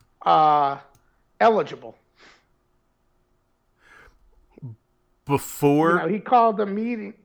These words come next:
Speaker 1: like, what year was that? You know, a few years ago, when Fab Melo became academically
Speaker 2: Uh, uh,
Speaker 1: ineligible.
Speaker 2: okay, while he was still enrolled. Okay, okay.
Speaker 1: Yes, and what they did, you know,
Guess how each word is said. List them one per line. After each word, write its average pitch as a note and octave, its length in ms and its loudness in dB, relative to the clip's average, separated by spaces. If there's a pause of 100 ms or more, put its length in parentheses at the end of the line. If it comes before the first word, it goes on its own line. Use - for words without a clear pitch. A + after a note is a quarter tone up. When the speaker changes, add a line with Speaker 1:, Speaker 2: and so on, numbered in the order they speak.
Speaker 1:
like, A3+ 300 0 (680)
what F#3 180 -6
year E3+ 160 -2
was C#3+ 160 -6
that? B2+ 280 -14
You G3+ 80 -4
know, B3 120 2
a G#3 60 -2
few D4+ 160 -2
years A#3+ 320 0
ago, F3+ 360 -2 (340)
when E3+ 100 -10
Fab G#3+ 260 2
Melo G#3+ 260 2
became G3 340 -4
academically G3 640 -2
Speaker 2:
Uh, F3 180 0
uh, - 40 2
Speaker 1:
ineligible. E3 200 4
Speaker 2:
okay, C#3 220 -2
while C#3 280 6
he C#3+ 140 0
was C3+ 180 -4
still C3 260 -4
enrolled. G#2 420 -10
Okay, A2 320 -8
okay. F2+ 340 -14
Speaker 1:
Yes, G3 500 0
and G#3+ 180 -2
what A#3 160 2
they A3 180 2
did, A3 500 2
you A3 100 0
know, E3+ 200 -2